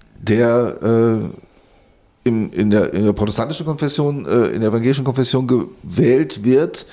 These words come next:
Wie sieht das bei dir persönlich aus? Also wie erlebst du als Christ Lourdes?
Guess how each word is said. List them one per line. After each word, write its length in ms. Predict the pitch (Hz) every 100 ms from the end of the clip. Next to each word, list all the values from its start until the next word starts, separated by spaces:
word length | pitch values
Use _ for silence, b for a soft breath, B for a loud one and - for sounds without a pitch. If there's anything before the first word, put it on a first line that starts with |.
| B B B
Wie 140 | 127
sieht 180 | 127 165
das 160 | 170 -
bei 120 | 143
dir 340 | 147 143 - - - _
persönlich 480 | 135 135 123 104 101
aus? 140 | 101 98
Also 200 | 110 104
wie 80 |
erlebst 480 | 143 135 143 - -
du 220 | 143 196
als 240 | - 113 -
Christ 560 | 127 185 - - - _ _ _ _ - _ _ b b b b b b b b _ _ _ _ -
Lourdes? 460 | 117 101 - -